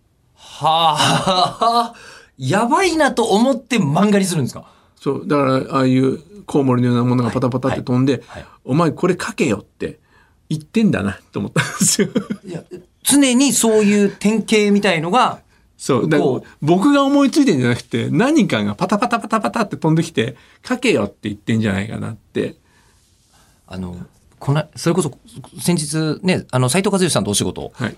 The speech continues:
Speaker 1: されてると思うんですけど、斉藤和義さんがラジオで言ってて、
Speaker 2: うん。
Speaker 1: あの、なんか作曲してる気持ちっていうのがあんまりないと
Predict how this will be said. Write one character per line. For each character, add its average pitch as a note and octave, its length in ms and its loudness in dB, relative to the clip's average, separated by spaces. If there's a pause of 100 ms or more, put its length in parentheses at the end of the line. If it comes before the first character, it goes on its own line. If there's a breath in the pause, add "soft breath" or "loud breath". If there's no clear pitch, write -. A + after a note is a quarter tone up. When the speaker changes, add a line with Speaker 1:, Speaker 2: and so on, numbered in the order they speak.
Speaker 1:
さ - 140 -8
れ G#2 60 0
て G2+ 60 0
る F#2+ 60 -2
と G#2 80 -8
思 G#2 100 -2
う - 0 -
ん - 20 0
で - 20 -4
す - 40 -14
け G2 60 -8
ど、 F2 60 -6
斉 E3 140 -6
藤 G3 100 -2
和 G3+ 80 0
義 F#3 160 -2
さ G#2+ 80 -6
ん F2 40 -6
が F2 120 -14 (120)
ラ C#3+ 120 -4
ジ D3+ 100 0
オ G#2+ 100 -4
で A1 140 -14 (120)
言 F#2+ 80 -8
っ - 40 -8
て - 100 -14
て、 E2+ 240 -8
Speaker 2:
う B2 80 -6
ん。 B2+ 140 -8 (120)
Speaker 1:
あ G2 100 -8
の、 F#2+ 380 -2
な D#3 60 -8
ん - 20 -6
か - 100 -12
作 - 220 -8
曲 G#3 200 -4
し - 60 0
て G3+ 80 0
る F#3 60 0
気 F3+ 80 -4
持 E3+ 100 0
ち - 60 0
っ - 40 -4
て D#3+ 60 -4
い - 20 2
う - 20 0
の - 20 -2
が F#2 60 0
あ - 20 0
ん G#2+ 60 2
ま G#2+ 60 0
り F#2+ 60 2
な G#2+ 100 2
い G2 80 0
と - 120 -20